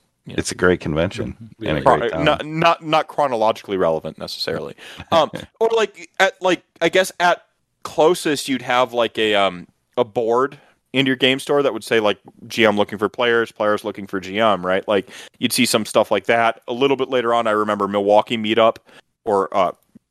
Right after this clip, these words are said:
Speaker 1: do-, blank Meetup, and then that was, like, a website for your region, and you could, like, look for groups. Um,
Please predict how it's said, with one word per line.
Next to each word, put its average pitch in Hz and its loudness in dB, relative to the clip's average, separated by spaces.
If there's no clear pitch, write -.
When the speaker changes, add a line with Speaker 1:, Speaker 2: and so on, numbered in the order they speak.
Speaker 1:
do-, 131 6
blank 127 0
Meetup, 117 4
and 107 0
then 104 0
that 107 4
was, 101 -6
like, 104 0
a 98 0
website 101 2
for 110 -4
your 98 2
region, 107 2
and 104 -2
you 95 -4
could, 98 -4
like, 90 2
look 101 -2
for 104 -2
groups. 107 2
Um, 107 0